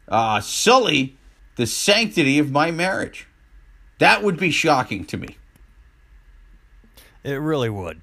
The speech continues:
Speaker 2: um, especially coming from someone like him. But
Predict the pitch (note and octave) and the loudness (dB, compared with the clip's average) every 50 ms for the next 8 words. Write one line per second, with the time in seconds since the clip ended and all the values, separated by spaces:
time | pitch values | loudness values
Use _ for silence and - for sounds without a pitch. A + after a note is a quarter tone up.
0 | - - - - - - _ _ - C3 A2+ A2 G#2+ G#2 G#2 G2+ G2 G2+ G2+ G2+ | -20 -20 -20 -20 -20 -20 _ _ -6 -4 -2 0 0 -2 -2 -4 -4 -6 -8 -8
1 | G#2 - B2 B2+ A2+ - D#3+ C#3+ B2+ - B2+ A2+ G#2+ - C3 A#2 A#2 A2 - - | -10 -8 -6 -6 -4 -2 -4 -4 -4 -4 -4 -6 -4 -4 -4 -4 -4 -6 -6 -6
2 | A2+ - C3 A#2 A2 G#2+ G#2 G2+ G2+ - - A#2 G#2 G2 G2 F#2 G2+ G2+ G2+ - | -6 -6 -4 -4 -4 -4 -4 -4 -6 -4 -4 -4 -4 -4 -6 -6 -6 -6 -6 -8